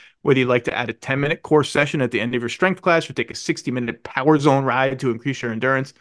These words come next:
Peloton classes help you focus on your needs and goals. They are also made to challenge you with a variety of classes like boot camps, boxing, okay, full body strength, marathon training, all created to grow your skills or push you to improve in what you already excel in.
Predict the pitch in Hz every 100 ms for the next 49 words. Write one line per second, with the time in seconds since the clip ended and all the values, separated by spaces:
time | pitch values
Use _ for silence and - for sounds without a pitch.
0 | _ _ - 165 175 165 135 120 123 -
1 | 120 147 139 120 175 165 110 - - 120
2 | 120 120 117 123 120 117 110 - - -
3 | - - 135 - 208 202 147 135 135 -
4 | 185 226 131 110 117 113 110 127 135 117
5 | 113 104 - 123 113 165 202 - 98 85
6 | - 110 147 - 117 104 - _ 110 147
7 | 196 _ _ 156 151 135 165 151 - 110
8 | - 107 165 247 214 147 127 - 120 95
9 | - 117 180 - 165 151 139 123 117 104
10 | - 160 151 143 - _ - - - 160
11 | 143 123 117 107 123 123 113 110 - 120
12 | 143 147 110 95 - 117 104